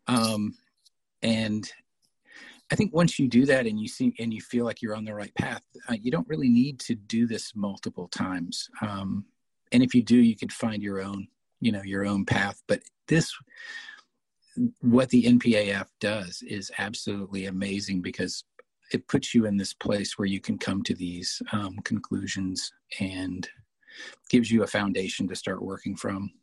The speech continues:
and build your confidence. And, um, you know, Nance Frank from Gallery on Green came out to the island and saw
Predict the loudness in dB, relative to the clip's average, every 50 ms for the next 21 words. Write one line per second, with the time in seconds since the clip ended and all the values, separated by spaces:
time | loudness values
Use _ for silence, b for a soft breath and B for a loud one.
0 | _ -10 -6 -4 -4 -4 -4 -4 -4 -4 -2 -2 -2 -4 -2 -2 -2 -2 -2 -2
1 | -4 -4 -2 -2 -4 -4 -4 -6 -8 -10 -14 -12 -8 -6 -4 -2 -2 -2 -4 -4
2 | -8 -10 -10 -6 -4 -4 -4 -4 -6 -8 -10 -12 -12 _ _ _ _ _ _ _
3 | _ _ _ -20 -20 B B B B B B B B B 6 6 6 6 4 -2
4 | _ _ _ _ _ _ _ _ -12 -6 -4 0 4 4 6 6 8 6 6 6
5 | 4 2 -2 0 0 0 0 0 0 2 2 2 2 2 2 2 2 2 2 0
6 | -2 -4 -4 -4 -4 -2 -2 -2 -4 -4 -4 -2 -2 -2 -4 -4 -4 -2 0 2
7 | 2 4 2 2 0 -4 -6 -6 -6 -6 -6 -6 -6 -4 -2 -2 -2 -4 -6 -10